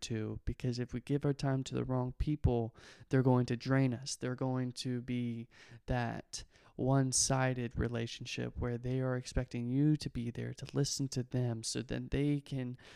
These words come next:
feel better about themselves, but leave you drained of your energy and feeling all of the feelings that they were feeling before they dropped it all on you. You don't need that. What you need is someone who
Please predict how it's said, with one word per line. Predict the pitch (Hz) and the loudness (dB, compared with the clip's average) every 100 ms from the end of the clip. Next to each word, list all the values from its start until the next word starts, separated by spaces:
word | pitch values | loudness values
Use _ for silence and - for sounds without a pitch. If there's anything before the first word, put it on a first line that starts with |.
| - | -20
feel | - 143 131 | -2 4 4
better | 123 127 123 | 4 2 0
about | 123 123 123 | -2 -4 -4
themselves, | 120 - 156 156 147 139 - - | -4 0 2 4 2 0 -4 -8
but | 139 127 - | -6 -4 -2
leave | 131 127 120 | -2 -2 -2
you | 143 151 165 147 135 135 - - 117 | -2 2 4 4 2 -2 -6 -18 -16
drained | - 135 135 131 | 0 4 4 2
of | 127 | 0
your | 123 | 2
energy | 135 156 147 - 131 131 | 2 4 2 0 0 0
and | 127 127 | -4 -4
feeling | - 135 131 123 | 0 2 2 -2
all | 131 135 135 | 2 4 4
of | 131 | 2
the | 131 | -2
feelings | - 135 131 123 | 0 2 2 0
that | 120 | 0
they | 135 143 | 2 4
were | 135 | 2
feeling | 127 131 120 117 120 - _ _ | -2 -4 -4 -4 -8 -16 _ _
before | 123 117 - 156 151 131 123 139 147 - | -8 -8 -2 4 4 4 2 -2 -6 -4
they | 127 | -2
dropped | - 127 120 | 0 0 0
it | 123 | -2
all | 120 117 117 | -2 -2 0
on | 127 123 | 0 -2
you. | 117 123 - _ _ _ _ _ _ _ - - | -6 -8 -14 _ _ _ _ _ _ _ -20 0
You | 147 | 6
don't | 143 139 | 8 6
need | 127 147 160 | 4 2 0
that. | 117 127 - - _ _ _ - _ _ _ _ - | -4 -6 -8 -14 _ _ _ -20 _ _ _ _ -4
What | 139 135 | -2 0
you | 135 | 0
need | 135 147 156 143 | 4 6 8 6
is | 127 | 2
someone | - 139 135 | 2 4 2
who | 127 131 127 123 | 2 0 0 -2